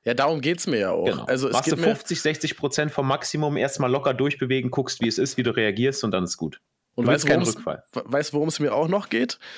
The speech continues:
Speaker 1: Einfach mal diese Karte auch abholen, weil ich hab mich ja registriert da.
Speaker 2: Ach so, ja.
Speaker 1: <laughs> Und war dann instant krank. Das ist
Speaker 2: Ja,
Speaker 1: ja so
Speaker 2: gut.
Speaker 1: dumm.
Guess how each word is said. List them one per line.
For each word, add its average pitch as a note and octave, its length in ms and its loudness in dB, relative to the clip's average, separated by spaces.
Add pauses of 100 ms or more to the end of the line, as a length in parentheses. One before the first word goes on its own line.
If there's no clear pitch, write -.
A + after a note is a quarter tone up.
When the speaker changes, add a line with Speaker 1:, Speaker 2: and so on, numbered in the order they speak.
(160)
Speaker 1:
Einfach D3 280 0
mal C3 160 2
diese A#2+ 280 2
Karte D#3 320 2
auch A#2 140 2
abholen, A#2 340 0
weil B2+ 120 4
ich C3 100 0
hab F3+ 80 0
mich F3+ 140 0
ja E3+ 100 4
registriert C#3+ 580 0
da. A#3 200 2 (220)
Speaker 2:
Ach D#3+ 100 4
so, F#3+ 260 4
ja. C#3 320 2 (220)
Speaker 1:
<laughs> - 240 -4
Und F#3 160 4
war E3 80 4
dann D#3+ 160 2
instant G3+ 440 0
krank. - 360 -2 (420)
Das G#2 140 -4
ist A2 40 -2
Speaker 2:
Ja, G#2 40 2
Speaker 1:
ja F#2 60 0
so F#2+ 80 -2
Speaker 2:
gut. F2+ 100 -4
Speaker 1:
dumm. G2+ 240 -2